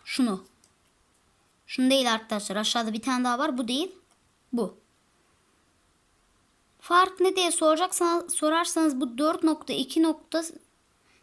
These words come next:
sekiz. Yani bu dört nokta iki nokta sekiz sürümü.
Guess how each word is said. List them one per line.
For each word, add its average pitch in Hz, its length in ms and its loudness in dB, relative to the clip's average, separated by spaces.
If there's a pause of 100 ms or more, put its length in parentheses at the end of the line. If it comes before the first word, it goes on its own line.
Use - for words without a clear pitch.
sekiz. 277 600 -4 (480)
Yani 202 360 -2
bu 294 340 -2 (580)
dört 302 220 2
nokta 302 260 0
iki - 280 -2
nokta 302 320 0
sekiz 302 380 0
sürümü. 226 440 -2